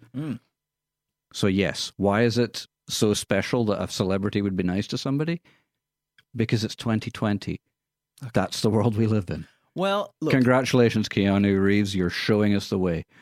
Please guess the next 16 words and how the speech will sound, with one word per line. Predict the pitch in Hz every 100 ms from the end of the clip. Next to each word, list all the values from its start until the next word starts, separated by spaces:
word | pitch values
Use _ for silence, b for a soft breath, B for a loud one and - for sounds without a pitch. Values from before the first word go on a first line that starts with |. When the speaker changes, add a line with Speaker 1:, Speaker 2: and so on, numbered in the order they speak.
| B
Speaker 1:
If | 165 139
you | 135 180 196 196
are | 151 143 139 135 131 -
ever | 151 151 151 147 143 139 _ _
concerned | 127 117 117 107
about | 104 101
whether | 101
you | 104 104
are | 104 101
a |
nice | 101 104
person | - 107 101 -
or | 98
not, | 95 101 117 - _ _
uh, | 107 104 98 -
perhaps | 123 127 - -